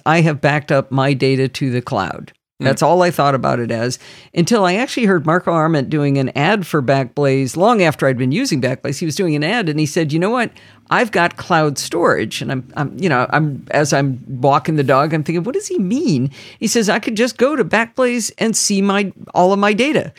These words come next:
Speaker 1: So I can get to anything that's on my disk drive. I can always get to from wherever I am." And I, and I,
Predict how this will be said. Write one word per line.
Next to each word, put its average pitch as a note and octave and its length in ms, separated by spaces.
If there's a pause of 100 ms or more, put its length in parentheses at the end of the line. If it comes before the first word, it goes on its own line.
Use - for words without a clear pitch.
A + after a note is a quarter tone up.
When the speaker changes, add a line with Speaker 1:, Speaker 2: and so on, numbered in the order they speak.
(180)
Speaker 1:
So - 100
I G3 100
can B3 220
get B3+ 220
to - 180
anything A#3 380
that's G3+ 180
on F#3+ 120
my F3+ 100
disk G3 260
drive. D3+ 320
I E3+ 120
can E3+ 120
always F#3 300
get G#3+ 200
to D#3+ 180
from D3+ 280
wherever D#3+ 480
I E3 80
am." E3+ 420 (540)
And F#3 160
I, F#3 160
and F#3 160
I, F3 180